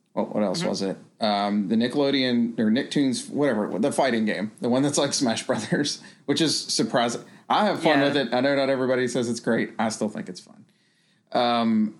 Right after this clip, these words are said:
Speaker 1: and there was one other thing, and I'm drawing a blank on that one, but yeah, can't remember. Anyhow, um, so I managed to pick up a lot. Just been kind of picking at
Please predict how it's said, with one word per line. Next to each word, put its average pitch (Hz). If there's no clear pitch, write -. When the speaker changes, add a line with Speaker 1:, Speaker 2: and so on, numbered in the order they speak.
Speaker 1:
and 110
there 107
was 104
one 117
other 120
thing, 113
and 107
I'm 104
drawing 107
a 104
blank 107
on 98
that 98
one, -
but 104
yeah, 113
can't 123
remember. 104
Anyhow, 127
um, 117
so -
I 147
managed 202
to -
pick 147
up 139
a 120
lot. 117
Just 113
been 110
kind 113
of 107
picking 113
at 98